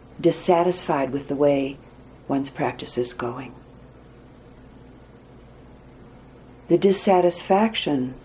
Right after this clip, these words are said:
either arises from some idea that things aren't going the way we think they should, the, the way they should be going, or from a desire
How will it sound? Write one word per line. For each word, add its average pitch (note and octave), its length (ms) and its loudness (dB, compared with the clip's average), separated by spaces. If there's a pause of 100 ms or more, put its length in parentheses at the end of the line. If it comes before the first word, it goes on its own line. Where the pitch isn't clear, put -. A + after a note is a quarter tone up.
(760)
either F3 300 8
arises E3 480 4
from D#3+ 220 0
some F#3+ 320 2
idea D#3+ 580 2
that C#3+ 460 0 (1400)
things D#3 480 2 (160)
aren't - 480 0
going C#3+ 500 0 (400)
the C3+ 80 -4
way D3 140 4
we C#3+ 140 2
think C#3+ 260 -2
they C3 140 0
should, F3+ 500 0 (840)
the, - 120 -14 (120)
the C3 60 -8
way C3 140 2
they C3 100 -2
should D3 240 -4
be D3 120 -4
going, C#3+ 420 -6 (640)
or G3 220 8
from F#3+ 360 2
a F3 60 8
desire E3 800 4